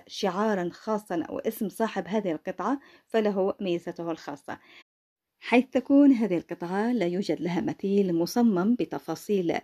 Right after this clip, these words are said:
من اختيار صاحبها، وأيضا تنفذ من أجله له فقط دون غيره. حيث لا يتوفر لها مثيل في الأسواق،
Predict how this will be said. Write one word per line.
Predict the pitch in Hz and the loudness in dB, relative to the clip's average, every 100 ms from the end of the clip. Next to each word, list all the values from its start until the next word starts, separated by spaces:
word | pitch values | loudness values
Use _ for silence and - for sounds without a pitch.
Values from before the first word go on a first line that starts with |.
| - - - | -8 -20 -4
من | 185 196 | 0 2
اختيار | 180 - 202 269 | 0 -4 2 4
صاحبها، | 208 - 165 175 165 165 175 254 - - _ | 2 -2 -4 -4 -4 -2 -2 -2 -6 -20 _
وأيضا | - 190 185 - 247 294 392 | -2 0 0 4 4 4 2
تنفذ | 370 320 - 262 226 | 2 4 4 2 2
من | 208 - | 0 0
أجله | 202 180 185 185 175 - - - | -4 -4 -2 -2 -4 -8 -16 2
له | 226 294 | 4 6
فقط | 277 190 - 143 143 - - 185 | 2 0 -8 -10 -10 -14 -6 2
دون | 240 254 | 6 6
غيره. | 202 165 - 85 - - - - _ | 2 -4 -4 -6 -8 -20 -20 -20 _
حيث | - 262 214 | 0 2 2
لا | 196 233 | 2 6
يتوفر | 311 269 220 214 208 | 8 6 0 -4 -8
لها | 185 165 | -6 -4
مثيل | 160 160 220 294 | -6 -4 0 0
في | 311 | 0
الأسواق، | - - - - - - | -6 -8 -12 -14 -12 -14